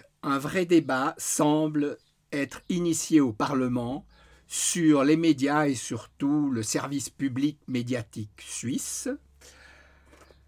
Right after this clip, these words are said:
Nous l'avons dit évidemment à maintes reprises que finalement, ce service public médiatique fait partie, désolé, mais du, du monde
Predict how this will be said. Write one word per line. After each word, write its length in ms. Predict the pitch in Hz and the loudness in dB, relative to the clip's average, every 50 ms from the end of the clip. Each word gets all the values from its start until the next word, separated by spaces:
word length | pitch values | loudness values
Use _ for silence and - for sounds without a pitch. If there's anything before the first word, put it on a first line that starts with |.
| _ _ _ _ _ _ _ - - - - | _ _ _ _ _ _ _ -18 -16 -8 -2
Nous 220 | 180 196 247 269 | 2 6 8 8
l'avons 320 | 254 254 240 214 208 208 202 | 10 10 8 8 6 4 2
dit 220 | 185 185 214 214 - | 0 -2 -6 -2 0
évidemment 560 | 185 170 185 165 160 156 151 156 160 - - | 0 0 2 0 0 2 2 0 0 -2 -2
à 140 | - 151 143 | -2 -2 0
maintes 580 | 143 151 180 214 226 240 233 214 - - - - - | 2 4 6 6 8 8 6 4 2 -2 -8 -10 -4
reprises 880 | - 147 160 - - - 127 131 139 135 139 147 151 147 - - - - _ _ | 0 0 0 0 -2 -6 -6 -4 -2 -2 -4 -4 -6 -10 -12 -16 -18 -20 _ _
que 320 | - - 185 180 151 113 104 - _ _ _ | -2 2 4 4 4 2 0 -6 _ _ _
finalement, 760 | - - 240 247 196 170 143 120 107 95 107 113 113 - - _ _ _ _ _ _ _ _ _ _ | -6 -2 0 2 4 4 2 2 0 -2 -4 -4 -6 -8 -10 _ _ _ _ _ _ _ _ _ _
ce 180 | - - - 139 | -12 -8 -6 -2
service 460 | - - - 220 196 214 226 - - | 0 2 2 2 2 0 -2 -2 -2
public 440 | - - 190 185 165 170 175 160 151 | -4 -8 -8 -6 -6 -6 -6 -8 -8
médiatique 960 | - 131 139 131 123 123 113 107 - _ - 202 208 - _ _ - - - _ - - - - _ _ _ _ _ _ | -6 -4 -4 -2 -4 -6 -6 -8 -12 _ -18 -18 -18 -18 _ _ -20 -20 -20 _ -20 -20 -20 -20 _ _ _ _ _ _
fait 200 | - - - 208 | -10 -2 0 0
partie, 680 | 214 - 156 - - - - - 220 220 240 277 285 262 - _ _ - | 0 2 -2 -2 -4 -8 -10 -8 -6 -6 -6 -6 -8 -10 -12 _ _ -10
désolé, 680 | 147 143 196 196 160 165 156 151 156 165 214 247 240 - - | -2 0 2 4 6 6 6 8 6 6 4 2 -4 -8 -2
mais 160 | 160 160 160 | 0 2 2
du, 720 | 151 151 151 151 151 147 143 143 139 131 131 135 135 131 - _ _ _ _ _ _ | 2 0 0 0 0 0 0 0 -2 -2 -4 -6 -10 -14 -20 _ _ _ _ _ _
du 180 | 185 156 - 208 | -8 -4 0 2
monde 500 | 190 180 180 202 214 240 254 247 240 | 4 4 6 6 8 6 6 4 2